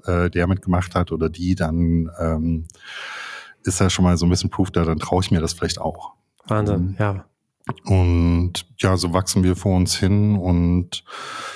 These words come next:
Speaker 1: ähm, justieren weiter, gucken, was wir machen können, ähm, und haben viel Freude an dem Projekt.
Speaker 2: Wahnsinn.
Speaker 1: Es ist ja auch
Speaker 2: Okay.
Speaker 1: erst sechs Monate alt, das ist ja ein Baby quasi.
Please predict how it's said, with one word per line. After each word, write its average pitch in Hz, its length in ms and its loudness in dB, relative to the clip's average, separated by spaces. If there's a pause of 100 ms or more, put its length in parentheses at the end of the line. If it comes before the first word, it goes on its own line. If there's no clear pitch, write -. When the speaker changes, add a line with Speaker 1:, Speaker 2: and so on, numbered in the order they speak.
(280)
Speaker 1:
ähm, 87 460 4
justieren 90 720 2
weiter, 87 840 2
gucken, 95 360 2
was 87 180 0
wir 92 80 4
machen 87 320 2
können, 82 800 0
ähm, 82 480 0
und 82 480 -2
haben 87 340 2
viel 87 300 0
Freude 90 340 0
an 76 120 -6
dem 76 80 -6
Projekt. - 340 -12 (460)
Speaker 2:
Wahnsinn. 101 240 -2
Speaker 1:
Es 98 60 -2
ist 98 120 0
ja 98 100 2
auch 90 120 2
Speaker 2:
Okay. 104 80 0
Speaker 1:
erst 90 260 -2
sechs - 220 -2
Monate 85 420 2
alt, 87 260 0
das - 140 -4
ist - 200 -6
ja 80 100 0
ein 80 120 -2
Baby 85 400 -2
quasi. - 360 -12